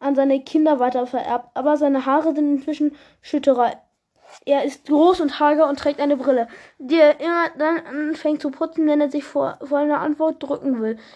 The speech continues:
In seiner Familie tritt er nie als durchsetzen-, und starke Autoritätsperson auf, sondern meistens freundlich und besonnen. Mollys gelegentliche Appelle an ihn,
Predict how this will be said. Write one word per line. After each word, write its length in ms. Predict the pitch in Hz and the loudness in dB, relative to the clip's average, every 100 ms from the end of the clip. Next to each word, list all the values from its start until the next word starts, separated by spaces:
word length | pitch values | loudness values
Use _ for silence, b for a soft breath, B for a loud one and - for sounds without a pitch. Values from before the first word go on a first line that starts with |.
| B | B
In 80 | 269 | -2
seiner 240 | 277 277 | 0 0
Familie 400 | 285 294 311 302 | 2 2 2 0
tritt 180 | 269 262 | -4 -8
er 120 | 254 | -2
nie 180 | 269 294 | 0 2
als 200 | 277 277 | 0 -2
durchsetzen-, 680 | 277 285 285 285 - 285 285 b b b - | -8 -6 -2 -2 -2 -6 -6 b b b -8
und 260 | 285 277 - | -6 -6 -6
starke 320 | 254 262 - | -2 -2 2
Autoritätsperson 2750 | 262 285 - _ _ - 302 285 285 269 262 _ _ _ - 269 - - - _ - 269 254 254 262 277 320 320 _ _ b b b - | 2 0 -2 _ _ -8 -4 0 0 0 -4 _ _ _ -6 -6 -6 -20 -20 _ -4 -2 -2 0 2 2 0 -6 _ _ b b b -4
auf, 300 | 240 247 254 | 0 0 0
sondern 360 | 285 302 311 302 | 2 4 4 4
meistens 380 | 294 320 311 | 4 2 -2
freundlich 440 | - 311 320 330 330 | -2 -2 0 -2 -2
und 220 | 294 277 B B B _ | -4 -4 B B B _
besonnen. 640 | 302 294 247 247 262 254 | -4 -4 0 2 2 2
Mollys 420 | 262 277 330 330 - | 4 4 4 2 -2
gelegentliche 520 | 285 302 302 302 - | -2 0 -2 -4 -4
Appelle 500 | 277 - 294 320 311 | -4 -2 0 0 0
an 180 | 302 294 | -2 -2
ihn, 240 | 311 320 | -2 -2